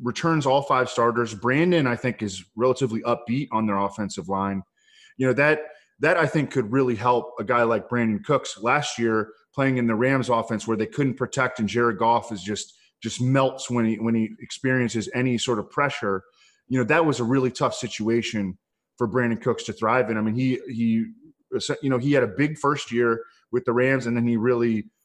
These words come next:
um, he fell off last year. And I think a lot of it had to do with the offensive environment. If the Texans can have a legitimately good offensive line, which it, it does seem like Brandon thinks that they could,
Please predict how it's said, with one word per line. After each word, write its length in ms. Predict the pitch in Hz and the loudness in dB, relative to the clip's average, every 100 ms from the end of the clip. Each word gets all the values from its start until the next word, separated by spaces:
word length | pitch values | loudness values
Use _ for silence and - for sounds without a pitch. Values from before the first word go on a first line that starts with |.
| _ - | _ -4
um, 240 | 101 98 | -2 -2
he 100 | 113 | -6
fell 260 | 107 123 110 | 0 2 4
off 280 | 117 110 | 2 2
last 260 | 117 110 - | 0 0 0
year. 80 | 120 | 0
And 80 | 113 | 0
I 60 | |
think 220 | 107 135 | 0 -2
a 60 | 110 | 0
lot 280 | 110 120 127 | 2 2 2
of 100 | 117 | 0
it 60 | |
had 160 | 110 120 | 0 0
to 60 | 110 | 0
do 180 | 104 | 0
with 160 | 120 113 | 0 0
the 120 | 101 - | -4 -2
offensive 540 | 120 - 120 - 92 | -2 0 -6 -6 -4
environment. 560 | 101 110 131 131 113 101 _ _ - | -2 2 2 2 0 -4 _ _ -6
If 100 | 117 | -6
the 80 | |
Texans 380 | - 175 170 139 | -2 -2 -2 -4
can 120 | - 120 | -4 0
have 240 | 143 135 | 2 2
a 60 | 120 | 2
legitimately 540 | 113 101 139 151 127 | 0 0 0 0 -2
good 220 | 101 139 | 0 2
offensive 500 | 131 131 139 123 123 | 4 2 -2 -4 -2
line, 380 | 147 156 98 87 - _ _ _ - | 2 4 2 -6 -16 _ _ _ -2
which 220 | 117 - | -2 0
it, 140 | 117 | -4
it 140 | 123 104 | -4 0
does 260 | 139 147 | 2 2
seem 200 | - 147 | 0 0
like 200 | 139 123 | 2 0
Brandon 300 | - 135 127 113 | 0 0 0 -2
thinks 220 | 131 - | -4 -4
that 100 | 107 | -4
they 120 | 110 | -4
could, 420 | - 160 127 98 | 0 2 2 0